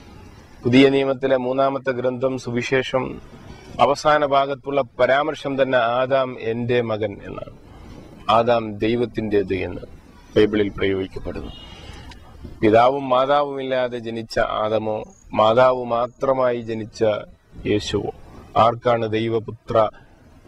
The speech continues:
പദവി നൽകേണ്ടത് എന്ന് ക്രൈസ്തവർ ചിന്തിക്കണം. ഇങ്ങനെയുള്ള ഒരുപാട് ഭാഗങ്ങൾ, പ്രവാചകന്മാരുടെ അമാനുഷികത മറ്റു ഒട്ടുമിക്ക പ്രവാചകന്മാർക്കും ഖുർആനും ബൈബിളും വിശദീകരിക്കുന്നതാണ്.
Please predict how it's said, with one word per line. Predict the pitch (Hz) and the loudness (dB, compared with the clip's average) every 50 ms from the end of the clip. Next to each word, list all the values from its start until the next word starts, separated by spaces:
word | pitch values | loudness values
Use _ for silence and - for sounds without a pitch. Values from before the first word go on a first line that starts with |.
| - - - - - - | -20 -20 -18 -6 0 2
പദവി | 107 107 117 123 123 127 135 | 2 4 4 4 4 4 2
നൽകേണ്ടത് | 127 127 120 117 113 117 113 110 107 107 104 104 | 2 0 0 0 0 -2 -2 -2 -2 -2 -2 -2
എന്ന് | 104 104 98 98 101 - - - - - - - 117 | -2 -2 -4 -4 -6 -8 -10 -12 -16 -18 -10 -2 0
ക്രൈസ്തവർ | 113 104 104 - - 110 101 101 107 | 2 2 2 0 0 -2 -2 -2 -4
ചിന്തിക്കണം. | - - - 104 98 - - - 80 73 - - - - - - - - - - - - - | -8 -8 -8 -8 -8 -8 -10 -12 -16 -16 -16 -20 -20 -20 -20 -20 -20 -20 -20 -20 -12 -4 0
ഇങ്ങനെയുള്ള | 120 127 143 156 170 170 160 151 143 135 127 127 127 131 - - - _ _ _ _ _ _ _ - - - - _ - - _ _ _ - - 120 | 2 4 4 6 6 6 4 2 0 -2 -2 -2 -2 -2 -4 -8 -12 _ _ _ _ _ _ _ -20 -20 -20 -20 _ -20 -20 _ _ _ -8 -2 2
ഒരുപാട് | 120 123 120 110 120 117 117 113 113 | 2 4 6 6 6 6 6 4 0
ഭാഗങ്ങൾ, | 104 107 101 101 101 - 104 92 - - - - - - - - - - | -2 -4 -4 -4 -6 -6 -8 -10 -12 -14 -16 -20 -20 -20 -20 -20 -10 -4
പ്രവാചകന്മാരുടെ | - 101 104 117 135 151 156 170 160 160 156 151 147 143 139 131 139 135 139 | -2 2 4 4 4 4 2 0 -2 -4 -4 -2 -2 -2 -2 -2 -2 -2 -2
അമാനുഷികത | 123 117 113 117 120 123 123 123 117 - - 120 117 113 117 110 113 | -2 -2 -4 -2 -2 -2 -4 -4 -8 -8 -6 -2 0 2 2 2 2
മറ്റു | 113 110 107 107 107 110 - 120 117 | 0 -2 -2 -4 -8 -8 -6 -4 -4
ഒട്ടുമിക്ക | 113 110 104 - - - 117 113 110 107 - - | -4 -4 -6 -6 -4 -2 0 0 0 0 0 0
പ്രവാചകന്മാർക്കും | 113 101 - 104 104 107 107 107 104 107 104 104 104 101 101 101 98 95 - 104 101 98 | 0 2 2 2 4 4 2 2 0 0 -2 -4 -4 -4 -4 -4 -6 -6 -6 -8 -8 -6
ഖുർആനും | 95 98 - 98 101 101 104 104 104 101 98 101 123 - | -6 -4 -2 0 0 2 0 0 -2 -4 -6 -8 -10 -10
ബൈബിളും | - - 95 98 101 101 101 101 101 101 | -4 -2 0 0 0 0 -2 -2 -2 -4
വിശദീകരിക്കുന്നതാണ്. | 101 - - 202 202 104 98 98 101 - - - - - - - 69 64 - | -6 -6 -4 -2 -2 0 0 0 -2 -4 -6 -8 -10 -12 -10 -10 -12 -14 -16